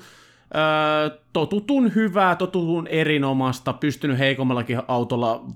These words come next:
voittamaan Verstappenin useampaankin otteeseen, mutta sen takia tippuu sijalle kolme,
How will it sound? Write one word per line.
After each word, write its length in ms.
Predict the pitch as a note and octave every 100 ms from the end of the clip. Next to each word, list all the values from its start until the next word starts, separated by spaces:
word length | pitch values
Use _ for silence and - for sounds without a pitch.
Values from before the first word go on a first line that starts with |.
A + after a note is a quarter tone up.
| -
voittamaan 600 | D3 C3 - B2 A#2+ A2+
Verstappenin 600 | C3 B2 B2 A#2+ B2 A#2+
useampaankin 600 | C3 C3 B2 A2+ A2 B2
otteeseen, 540 | C#3 C#3 C3 A#2 A#2+ A#2+
mutta 260 | A#2+ -
sen 160 | B2+ C#3
takia 280 | B2+ B2+ B2
tippuu 420 | C3+ B2+ B2+ G#2+
sijalle 320 | A#2 G#2+ F#2 -
kolme, 420 | F#3+ F3 C#3+ C3